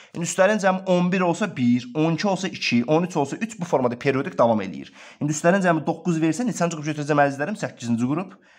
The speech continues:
Əsas əlavə, dedim, burada ana varsa, olacaq əlavə. Əlavə də burada olacaq.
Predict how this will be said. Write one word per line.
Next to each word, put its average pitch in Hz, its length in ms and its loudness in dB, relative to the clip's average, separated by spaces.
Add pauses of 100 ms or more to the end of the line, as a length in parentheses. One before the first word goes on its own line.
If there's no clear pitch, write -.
(440)
Əsas 220 380 0
əlavə, 117 320 0
dedim, 156 240 -4
burada 110 320 -2
ana 117 240 2 (160)
varsa, 175 840 2
olacaq 117 440 -10
əlavə. 92 420 -10
Əlavə 110 380 -4
də 127 80 -10
burada 90 240 -14
olacaq. 73 260 -16